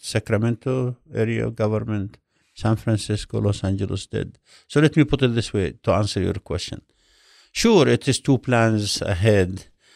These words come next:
but you don't start talking about something you're gonna go, so significant you're gonna do in twenty thirty and twenty twenty-nine.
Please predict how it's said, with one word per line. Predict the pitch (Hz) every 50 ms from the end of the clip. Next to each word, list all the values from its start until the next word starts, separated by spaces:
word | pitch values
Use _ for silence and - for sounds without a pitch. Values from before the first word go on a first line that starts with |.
| _ _ _ _
but | - 123 - -
you | 151 143
don't | 139 160 175 180 175 156 - - - - - - - -
start | - - - - 139 135 123 -
talking | - 143 131 - 131 127
about | 113 113 113 107
something | - - 127 123 104 - 113
you're | 107 107 107 110
gonna | 107 107
go, | 107 113 - - _ _
so | - - - - 131 117
significant | - - 107 104 107 123 117 - 117 - 113 110 104 -
you're | 107 98
gonna | 104 101 101 101 110
do | 110
in | 98 -
twenty | - 117 107 101 98
thirty | - - 120 110 98 - - 87 87
and | 92 92 -
twenty | - 113 101 101 95 90 -
twenty-nine. | _ _ - 92 85 82 82 76 73 - -